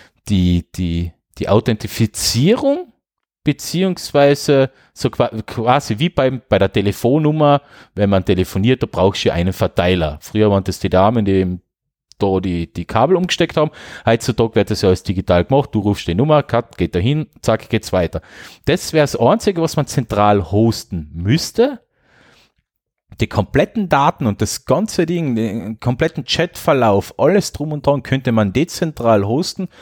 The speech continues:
und zwar auf, bei, auf, an jeweils einen Teil bei jedem Teilnehmer.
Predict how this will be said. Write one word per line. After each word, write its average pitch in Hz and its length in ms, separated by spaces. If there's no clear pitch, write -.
und 110 160
zwar 143 680
auf, 101 260
bei, 92 240
auf, - 500
an 104 200
jeweils 127 420
einen 170 320
Teil 139 340
bei - 180
jedem 120 460
Teilnehmer. 80 680